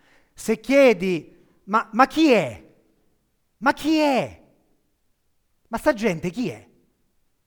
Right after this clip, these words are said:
Chi ha riconosciuto la chiamata? In quale chiesa si sono convertiti? Hanno una comunità di riferimento? Sì o no?" Ma quanti oggi si fanno queste domande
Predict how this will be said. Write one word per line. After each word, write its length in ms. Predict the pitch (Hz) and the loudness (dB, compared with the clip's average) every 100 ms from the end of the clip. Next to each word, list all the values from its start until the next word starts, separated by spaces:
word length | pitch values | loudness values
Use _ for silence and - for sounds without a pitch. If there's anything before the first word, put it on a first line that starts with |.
| _ _ _ _ _ _ _ | _ _ _ _ _ _ _
Chi 120 | - | 0
ha 40 | 311 | 2
riconosciuto 580 | 277 285 262 269 226 | 2 -2 -4 -4 -2
la 100 | 202 | 0
chiamata? 520 | 190 175 160 123 117 - _ _ | 0 -2 -4 -6 -8 -20 _ _
In 180 | 262 277 | -8 0
quale 260 | 294 285 269 | 4 4 2
chiesa 600 | 247 262 220 151 156 - - _ | 2 2 2 0 -4 -6 -14 _
si 160 | - 208 | -12 -6
sono 240 | 247 233 | -2 -2
convertiti? 800 | 208 208 196 165 165 139 117 107 _ _ _ _ | -2 -2 -2 -4 -10 -12 -14 -20 _ _ _ _
Hanno 340 | 302 320 277 | 6 6 6
una 160 | 247 226 | 2 0
comunità 420 | 226 233 233 220 | 0 -4 0 2
di 100 | 226 | 2
riferimento? 960 | 220 214 220 226 233 156 117 - 107 _ _ _ _ _ _ _ | 0 0 0 2 0 -2 -8 -18 -20 _ _ _ _ _ _ _
Sì 200 | - 349 | -6 2
o 100 | 320 | 2
no?" 320 | 202 113 - _ _ _ _ _ _ _ _ - | 2 -6 -16 _ _ _ _ _ _ _ _ -8
Ma 120 | 262 | -2
quanti 340 | 330 311 214 | 2 2 2
oggi 300 | 220 208 165 | 2 2 -2
si 100 | 175 | -10
fanno 260 | 180 202 185 | -4 -4 -4
queste 260 | 175 - 185 | -8 -8 -2
domande 300 | 214 196 | 0 0